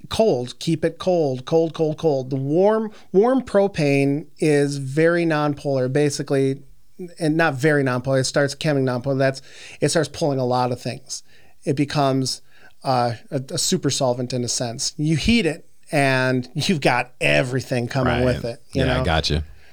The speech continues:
Speaker 1: So, you know, keep it cold, hit it hot right off the bat with that muffin, melt it down, pour it out, and you got something that is actually, you know,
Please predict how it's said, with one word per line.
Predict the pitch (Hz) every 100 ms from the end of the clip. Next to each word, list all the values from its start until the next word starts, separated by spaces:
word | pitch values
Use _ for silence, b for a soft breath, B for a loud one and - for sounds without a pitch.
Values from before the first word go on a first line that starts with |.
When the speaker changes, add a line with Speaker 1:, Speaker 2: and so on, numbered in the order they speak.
| b -
Speaker 1:
So, | - 175 156 151 151 151 147 190 202
you | 170 143
know, | 139
keep | 139 190 208
it | 202
cold, | 180 165 151 160 160 -
hit | - - - 190
it | 170
hot | - 160 -
right | 156 151
off | 151 -
the |
bat | 147 139 143 -
with | 156 139
that | 139 135 156
muffin, | 160 175 151 135 151 139 131
melt | 139 156
it | 165
down, | 147 131 131 131
pour | - 156 160 165
it |
out, | 127 127 127 B B -
and | 135 131 131 131 131
you | 147
got | 160 151 147
something | - 147 147 143
that | 135 131
is | 131 127
actually, | 123 120 139 127 123 120 120 b b b b -
you | 131
know, | 127 123 123